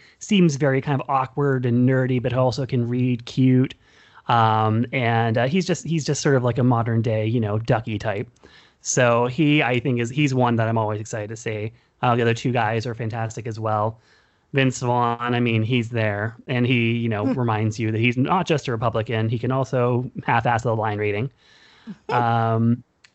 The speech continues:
Speaker 1: and, uh, I was horrified to learn that the actress who plays sort of like the, the crush, uh, Grace Van Dien, is the daughter of Casper Van Dien, the, uh,
Speaker 2: Oh.
Speaker 1: Aryan Heart,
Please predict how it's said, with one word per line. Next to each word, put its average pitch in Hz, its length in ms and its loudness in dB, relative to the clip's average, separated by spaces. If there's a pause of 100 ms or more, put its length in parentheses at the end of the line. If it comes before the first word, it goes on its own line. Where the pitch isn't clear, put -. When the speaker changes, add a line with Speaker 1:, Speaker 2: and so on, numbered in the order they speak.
(100)
Speaker 1:
and, 123 320 2
uh, 117 340 2
I 120 100 0
was 120 220 -4 (200)
horrified 185 500 -2
to 165 80 -2
learn 147 360 0
that 123 260 0
the 123 240 -4
actress 135 440 -2
who 135 80 -2
plays 127 340 -2
sort 135 140 0
of 120 120 -2
like 120 200 -4
the, 117 240 0
the 113 120 -4
crush, - 600 -2 (600)
uh, 120 220 2
Grace 139 260 0
Van 127 260 2
Dien, 139 320 2
is 120 180 -4
the 123 100 -4
daughter 120 560 0 (100)
of 113 420 0
Casper 302 420 -2
Van 110 240 2
Dien, 110 440 -4 (440)
the, 120 200 0
uh, 107 400 2
Speaker 2:
Oh. - 80 0
Speaker 1:
Aryan 123 340 0
Heart, 139 280 0